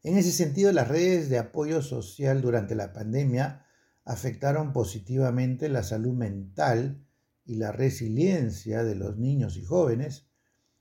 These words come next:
ofreciendo un sentido de aceptación y pertenencia, conectando a los jóvenes con comunidades de apoyo y compañeros de ideas afines.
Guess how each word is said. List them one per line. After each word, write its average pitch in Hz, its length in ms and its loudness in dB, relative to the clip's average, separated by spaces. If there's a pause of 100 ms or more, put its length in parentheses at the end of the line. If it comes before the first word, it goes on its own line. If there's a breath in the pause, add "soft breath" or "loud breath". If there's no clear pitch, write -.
(240)
ofreciendo 240 500 2
un 262 80 4
sentido 175 440 0
de 190 80 4
aceptación 135 920 -2
y 110 60 -4
pertenencia, 123 1120 -4 (520)
conectando 175 540 0
a - 20 4
los 139 160 2
jóvenes 165 380 0
con 139 220 -2
comunidades 117 680 0
de 135 80 4
apoyo 143 560 2
y 110 80 -4
compañeros 120 720 -2
de 110 80 -2
ideas 110 320 -2
afines. 98 720 -6